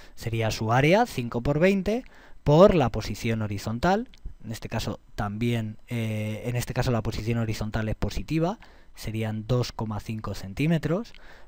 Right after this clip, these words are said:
pero la posición vertical es negativa, está a menos dos coma cinco centímetros. Por lo tanto, en ambos casos vamos a tener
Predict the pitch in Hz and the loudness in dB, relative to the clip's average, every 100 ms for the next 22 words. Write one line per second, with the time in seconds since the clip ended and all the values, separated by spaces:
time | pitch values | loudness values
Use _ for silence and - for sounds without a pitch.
0 | - 151 175 208 147 147 170 175 - 135 | 4 8 10 8 6 4 6 4 2 -2
1 | 127 110 143 147 151 147 160 180 202 233 | -2 4 6 6 4 2 2 2 2 2
2 | 131 127 127 107 95 92 113 180 - - | -2 0 0 -2 -4 -6 -8 -10 -16 -20
3 | - 110 - 110 - - 107 107 104 104 | -12 -10 -6 -6 -6 -6 -4 -2 -2 -2
4 | 117 110 - 92 87 95 92 85 80 78 | -2 -2 -4 -6 -6 -8 -10 -10 -10 -12
5 | 73 - - - - - - - - - | -14 -14 -16 -16 -20 -20 -20 -20 -20 -20
6 | - - - - - - - - - - | -20 -20 -20 -20 -20 -20 -20 -20 -16 -12
7 | 98 101 110 120 135 - - - - - | -10 -6 -4 -2 -2 -4 -20 -20 -20 -16
8 | - 123 127 143 170 - 196 - 208 247 | -6 0 2 6 4 6 4 4 2 0
9 | - - - - - - - - - - | -6 -12 -14 -16 -20 -20 -20 -20 -20 -10
10 | 120 135 156 165 127 120 143 170 | -4 -2 2 2 2 0 0 -2